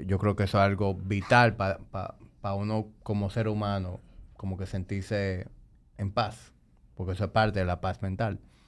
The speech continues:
Pero sí, el éxito es mucho más que eso. Y ya como que llevándolo eso al terreno del podcast, eh, independientemente de si tu podcast está monetizando o no, ¿qué colaterales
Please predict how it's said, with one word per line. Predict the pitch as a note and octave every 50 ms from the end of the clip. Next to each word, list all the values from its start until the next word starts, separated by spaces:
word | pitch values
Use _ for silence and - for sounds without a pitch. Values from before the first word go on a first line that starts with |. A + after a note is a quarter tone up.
| _ _ _ - - _ _ _ _ _ _ _ _ _ _ _ - - - _
Pero | - A#2 A2 G#2+ G#2 G#2 G2+ G2 G2+ G2 - - - -
sí, | - - C#3
el | D#3 F3 D3 A2+
éxito | G2+ - - B2+ C#3+
es | D3+
mucho | C#3+ B2+ C3 B2
más | A#2 A2+ F#2+
que | - A2 B2+ -
eso. | A#2+ - - - - - - - - - - - - _ _ -
Y | - A#2+ A#2+ A#2
ya | A2+ C3 C3 C#3 D3+ D#3+
como | - F3 E3+ D#3+ D#3+
que | F3 E3 D3+ D3 C#3+ B2 A#2 A#2+ - - - - - C3+
llevándolo | B2+ C3 C3 B2 B2 C3 D3 D#3+ E3+ E3+ E3+ D#3+
eso | D#3 D3+ E3 D3+ C#3 -
al | B2 B2 A#2+ A2
terreno | - A#2 G#2 A2 C3 C3+ C#3+ C#3+ B2
del | A2+ A2 B2+ C#3+ D3+ D#3 -
podcast, | - - A#2+ G#2+ F#2+ - - - G2+ G#2+ - - - - - _ _ _ _ _ - - _ _ _ _ _ _ -
eh, | A#2+ A#2 A2+ A2 G#2+ G2+ F#2 - - - - - B2 A#2+ A#2 - - - - - - - - - - - - -
independientemente | C#3 C#3 C#3 D3 B2 D3+ C#3+ D#3 F3 G3 G3 G#3+ G#3 G#3 G3+ G#3 G3 F#3 F3
de | E3 D3
si | B2 - C#3 A#2+
tu | - C3 A#2 -
podcast | C#3 C#3 - - - C3 A#2+
está | - - B2+ B2+
monetizando | C3 C3 B2+ B2 A#2 A2 - A2 - - A#2 A2+ A2+ A2+ G#2+
o | G#2 G2
no, | F#2 F2+ F2 F2 - - - - - - - - - - - - - - - - - - -
¿qué | - D3+ D#3 F3 F#3 F#3+ F#3+ F#3 F#3 F3+ F3 E3+ E3 D3 C#3 -
colaterales | - D3+ D3 D3 C#3+ C#3 - C#3+ D3 E3 E3+ D3+ B2 G#2 F#2+ F#2